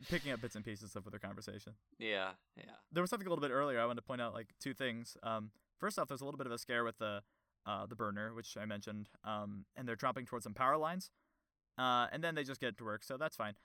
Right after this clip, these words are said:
Speaker 1: So that's why I'm wondering, that was so short, and it seemed insi-, insignificant, so I'm kinda wondering why it was in there. But, yeah, it was okay. It added a little bit to the tension, but, you know, it's fine. But then,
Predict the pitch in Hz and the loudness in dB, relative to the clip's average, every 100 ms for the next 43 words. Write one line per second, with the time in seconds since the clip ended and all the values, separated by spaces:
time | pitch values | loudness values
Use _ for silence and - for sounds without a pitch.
0 | _ - 170 156 196 220 208 190 175 160 | _ -4 0 6 6 8 8 8 4 0
1 | 147 151 160 - 214 - 143 165 190 - | 0 0 0 -4 -4 -2 0 2 0 -8
2 | _ _ - 151 135 - 175 151 147 135 | _ _ 0 0 0 -4 -2 -2 -4 -6
3 | - 147 135 123 117 113 - 117 147 127 | -6 -4 -4 -4 -4 -4 -4 -6 -4 -4
4 | 123 120 110 110 110 117 117 - 110 120 | -4 -2 -4 -4 0 2 2 -2 -4 -6
5 | 135 147 170 - _ _ _ 156 - 160 | -6 -8 -10 -12 _ _ _ -20 -18 -8
6 | 170 175 - _ 330 370 302 - 262 214 | 0 0 0 _ -12 -12 -10 -4 -2 0
7 | 139 104 101 147 151 139 120 107 101 110 | 0 -2 -2 0 0 0 -4 -6 -10 -10
8 | 107 101 101 107 104 104 - _ _ _ | -8 -6 -6 -10 -8 -8 -10 _ _ _
9 | _ - 127 98 117 - 69 127 _ _ | _ -12 -6 -6 -8 -10 -10 -12 _ _
10 | _ _ 135 156 147 139 127 | _ _ -2 0 2 0 -2